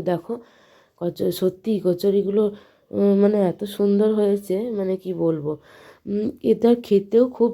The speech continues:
টেস্টি হবে। আর নিরামিষটা আমার এত ভালো লাগে না,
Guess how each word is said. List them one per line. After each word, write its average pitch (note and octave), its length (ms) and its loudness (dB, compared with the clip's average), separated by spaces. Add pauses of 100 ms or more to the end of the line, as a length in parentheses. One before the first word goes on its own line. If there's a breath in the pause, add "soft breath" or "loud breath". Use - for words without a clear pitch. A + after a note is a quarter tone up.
টেস্টি G3+ 440 0
হবে। F#3 280 -2 (420 loud breath)
আর F#3 340 0
নিরামিষটা A3 680 0
আমার B3 160 4
এত A3+ 180 -6
ভালো G3 280 2
লাগে F3+ 260 0
না, F#3 160 -2